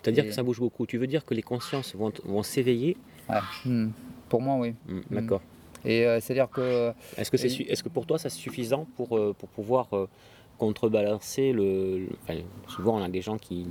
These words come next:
Speaker 1: qui nous parlent de
Speaker 2: Hmm.
Speaker 1: catastrophes, hein.
Speaker 2: Ouais.
Speaker 1: Alors, à juste titre ou, ou pas, je sais pas.
Speaker 2: Ben,
Speaker 1: Ce que tu en
Speaker 2: si,
Speaker 1: penses ?
Speaker 2: si on, euh, si on écoute, par exemple, euh, Philippe Guillemont, quoi, qui est un physicien, euh,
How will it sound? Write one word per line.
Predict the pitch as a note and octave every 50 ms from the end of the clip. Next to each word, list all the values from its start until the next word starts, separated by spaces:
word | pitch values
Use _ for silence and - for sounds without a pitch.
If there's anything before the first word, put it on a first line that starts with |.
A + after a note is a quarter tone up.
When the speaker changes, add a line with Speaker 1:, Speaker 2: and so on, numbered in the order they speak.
| F2+ F#2 F#2 -
Speaker 1:
qui | - F2+
nous | F#2+ G2+
parlent | - - A#2 A2 A2 G2 F2+ F2+ F2 F2 F2+
de | G#2+
Speaker 2:
Hmm. | C3
Speaker 1:
catastrophes, | B2+ - - G2+ - - - D#3 D#3 - -
hein. | C3 B2+ B2+
Speaker 2:
Ouais. | B2 - - - - - - - -
Speaker 1:
Alors, | F#2 E2 F#2+
à |
juste | F2+ F2+ G2 - - G#2+
titre | - - A2+ - - -
ou, | A2 G2+ F#2+ F#2 G2 G2 - - - - -
ou | G2+
pas, | G#2 - C3 C#3 - - _ -
je |
sais | F#2+ -
pas. | - A2+ B2 C3+ - - - - - - A#3+ - - - - - - -
Speaker 2:
Ben, | - B2 C3 C3+ C#3 C#3 C#3+
Speaker 1:
Ce | -
que | - A#2
tu | - -
en | A2
Speaker 2:
si, | G#2+
Speaker 1:
penses ? | - A#2 C3+
Speaker 2:
si | F3 D#3+ - - - - G3+ G3+
on, | G3 F#3 F3+ E3+ E3
euh, | D#3 D3+ D3 D3 D3 D3 C#3+
si | - - -
on | F#3 E3+
écoute, | E3 D#3 - F3+ E3 - D3
par | B2+ C3+ B2+ B2+
exemple, | B2+ C3 C#3 C#3 C3+ B2+ B2
euh, | A#2+ A#2+ A#2+ A#2+ A#2+ A#2 A#2 A#2
Philippe | - - C#3 C3+ B2 -
Guillemont, | B2 A#2+ A#2+ A#2+ A#2+ C#3+ F3 G3 F#3+
quoi, | - D#3 C#3+ -
qui | -
est | B2
un | A2+ A2+ A2+ A#2
physicien, | - - A#2+ A2 A2+ A2 G#2 - B2+ B2 A#2+ A#2+
euh, | A2+ A2 G#2+ G#2+ G#2 G#2+